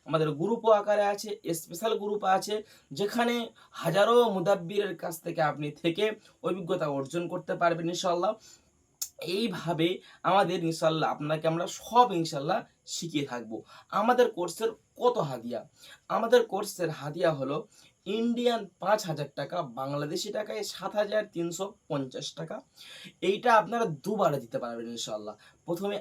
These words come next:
আড়াই হাজার টাকা দিয়ে ভর্তি হতে পারবেন, বাকি আবার পনেরোটা দিন ক্লাস করুন।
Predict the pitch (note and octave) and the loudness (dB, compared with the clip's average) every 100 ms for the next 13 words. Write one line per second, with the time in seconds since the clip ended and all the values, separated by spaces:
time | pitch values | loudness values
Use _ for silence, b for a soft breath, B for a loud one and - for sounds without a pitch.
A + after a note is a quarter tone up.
0 | - D3 G3 G#3 F3+ F3 D#3 C#3+ C3+ C3 | -2 0 0 -2 -4 -6 -8 -6 -6 -6
1 | D3+ C#3 - G3 G3+ G#3 G3 - B3 B | -6 -8 -2 0 0 0 -2 0 -2 B
2 | B - - E3 F#3 A#3+ A#3+ G#3 G#3+ G#3+ | B -16 0 2 2 0 2 6 4 4
3 | _ F3 G3+ G#3+ A3+ G#3+ F#3 D#3+ D#3 D3+ | _ -4 -2 0 -2 -2 -2 -2 -4 -2
4 | D3 E3 - G3 G#3 | -2 -2 -4 -4 -4